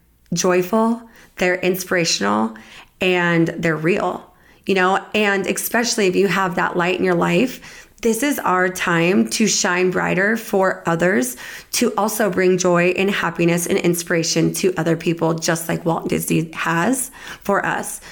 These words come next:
He's the only man probably in this world that is gone, deceased,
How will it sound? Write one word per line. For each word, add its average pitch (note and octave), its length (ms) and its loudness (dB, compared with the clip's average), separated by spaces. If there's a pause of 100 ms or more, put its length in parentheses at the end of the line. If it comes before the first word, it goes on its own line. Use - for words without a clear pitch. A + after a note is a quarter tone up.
(140)
He's D4+ 360 0
the - 280 -2
only B3+ 420 4
man G#3+ 720 2 (520)
probably C#4+ 540 2
in B3 80 2
this G3 240 0
world E3+ 580 2 (440)
that F#3+ 320 0 (420)
is F#3 240 -2
gone, F3 640 0 (480)
deceased, F#3+ 720 0